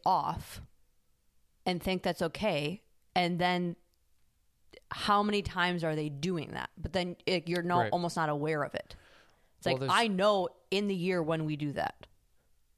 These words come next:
Speaker 2: Yeah. Yeah, yeah, yeah. You can kind of forecast it and know. I mean,
Speaker 1: Yeah.
Speaker 2: we do that a lot with, with the holidays and with certain times that we know, like, okay,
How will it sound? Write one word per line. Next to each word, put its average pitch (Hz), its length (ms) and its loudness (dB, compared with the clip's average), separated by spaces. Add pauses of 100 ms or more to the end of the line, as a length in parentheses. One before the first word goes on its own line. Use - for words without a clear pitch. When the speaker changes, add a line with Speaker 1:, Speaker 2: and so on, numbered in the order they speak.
(440)
Speaker 2:
Yeah. 113 380 -2 (240)
Yeah, 117 200 0
yeah, 110 100 0
yeah. 104 240 -2
You 147 140 -2
can 143 160 -6
kind 139 200 0
of 113 140 -4
forecast 107 800 -2
it 104 160 -2
and 101 160 -4
know. 98 340 -6
I 120 40 -6
mean, 120 80 2
Speaker 1:
Yeah. 220 100 4
Speaker 2:
we 127 80 0
do 123 160 -2
that 117 140 0
a 107 40 0
lot 104 300 0
with, - 320 -6 (180)
with 123 220 -2
the 117 80 -6
holidays 107 640 0
and 104 160 -4
with 110 160 -4
certain 107 260 -4
times 104 320 -4
that 107 100 -2
we 110 100 -4
know, 107 260 -2
like, 104 280 -4
okay, 110 420 -2